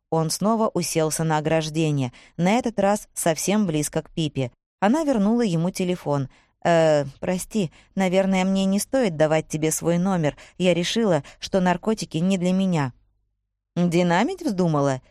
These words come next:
Стивен ухватил руку Пипы вместе с телефоном и прислонился к ней.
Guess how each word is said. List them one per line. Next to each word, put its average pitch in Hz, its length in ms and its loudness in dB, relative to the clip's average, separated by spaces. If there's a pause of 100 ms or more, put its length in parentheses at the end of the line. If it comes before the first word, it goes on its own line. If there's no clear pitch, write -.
(180)
Стивен 170 460 -2
ухватил 170 500 -2
руку 160 240 -4
Пипы 185 380 -2 (200)
вместе 165 420 -2
с - 60 -10
телефоном 208 640 0
и 262 120 -4
прислонился 185 720 -2
к - 100 -12
ней. 135 280 -4